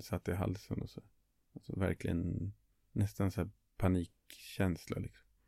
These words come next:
Eh, ja, men man har ju jätterädsla för det. Samtidigt som det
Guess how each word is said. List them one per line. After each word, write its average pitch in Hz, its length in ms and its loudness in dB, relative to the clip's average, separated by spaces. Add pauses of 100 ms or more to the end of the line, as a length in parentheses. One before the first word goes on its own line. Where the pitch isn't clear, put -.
(100)
Eh, - 440 -2 (680)
ja, 110 200 8
men 110 180 12
man 104 180 10
har 107 120 8
ju 90 240 6 (160)
jätterädsla 104 920 -2
för - 140 -8
det. 107 120 -4 (1500)
Samtidigt 107 760 6
som 107 240 8
det 104 180 10